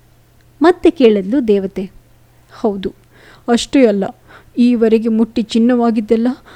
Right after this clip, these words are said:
ಮರಳಿ ಮೊದಲಿನ ಹಾಗೆ ಮಾಡಬೇಕು" ಅಂತ ಕೇಳಿದ ಅರಸ. ಮುಟ್ಟಿದರೂ ಚಿನ್ನವಾಗದೆ ಉಳಿದಿದ್ದ ಉದ್ಯಾನವನದ ಕೊಳದ ನೀರನ್ನ ಎಲ್ಲದರ ಮೇಲೂ ಹಾಕುವಂತೆ ದೇವತೆ ಹೇಳಿ ಮಾಯವಾಗೋದ್ಲು.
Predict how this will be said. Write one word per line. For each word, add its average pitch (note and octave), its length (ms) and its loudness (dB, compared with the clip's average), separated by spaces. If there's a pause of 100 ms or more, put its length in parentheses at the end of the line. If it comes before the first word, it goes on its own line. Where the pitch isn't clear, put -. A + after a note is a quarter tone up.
(160)
ಮರಳಿ A#3+ 320 0
ಮೊದಲಿನ C4 480 0
ಹಾಗೆ B3 280 0
ಮಾಡಬೇಕು" A3+ 680 -2 (680)
ಅಂತ A#3+ 200 0
ಕೇಳಿದ C4+ 420 0 (100)
ಅರಸ. G3+ 340 -2 (840)
ಮುಟ್ಟಿದರೂ C4 600 4
ಚಿನ್ನವಾಗದೆ A#3+ 800 2
ಉಳಿದಿದ್ದ A3 520 -2 (180)
ಉದ್ಯಾನವನದ A#3+ 720 0 (120)
ಕೊಳದ A3 380 0
ನೀರನ್ನ G#3+ 460 -2 (540)
ಎಲ್ಲದರ D#4 500 4
ಮೇಲೂ A3+ 300 0
ಹಾಕುವಂತೆ G#3+ 680 -2
ದೇವತೆ G3 520 -2 (160)
ಹೇಳಿ G3+ 340 2
ಮಾಯವಾಗೋದ್ಲು. G#3+ 960 0